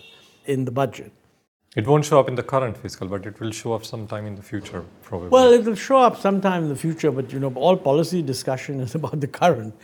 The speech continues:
Speaker 1: And I think there are ways of making sure that you can't do off-budget borrowing.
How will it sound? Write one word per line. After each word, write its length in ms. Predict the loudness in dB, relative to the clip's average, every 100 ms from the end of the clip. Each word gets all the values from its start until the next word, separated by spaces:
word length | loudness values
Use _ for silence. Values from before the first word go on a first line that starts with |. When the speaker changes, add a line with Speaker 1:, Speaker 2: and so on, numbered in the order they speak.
| -20 -20 -10
Speaker 1:
And 100 | -2
I 80 | 0
think 180 | 2 4
there 140 | 6
are 80 | 8
ways 420 | 6 6 8 6
of 160 | 2 0
making 340 | 0 -2 -2 -6
sure 260 | -4 -4
that 160 | -4 -6
you 80 | -6
can't 380 | -2 0 0 0
do 340 | -2 -2 -6 _ _ -4
off-budget 640 | -4 -2 -4 -4 -6 -8
borrowing. 360 | -8 -8 -10